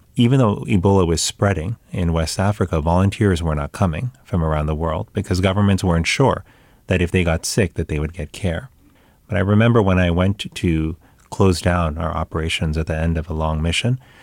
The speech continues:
and bring our officers home, that I met with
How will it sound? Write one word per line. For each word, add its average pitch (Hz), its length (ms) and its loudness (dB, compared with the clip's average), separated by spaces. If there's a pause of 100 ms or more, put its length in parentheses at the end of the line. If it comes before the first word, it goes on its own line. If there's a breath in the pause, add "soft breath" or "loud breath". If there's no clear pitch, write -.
(380 loud breath)
and 87 120 2
bring 90 180 4
our 85 140 2
officers 80 480 -4
home, 90 480 2 (160)
that 87 120 -2
I 87 60 2
met 101 220 2
with 87 240 0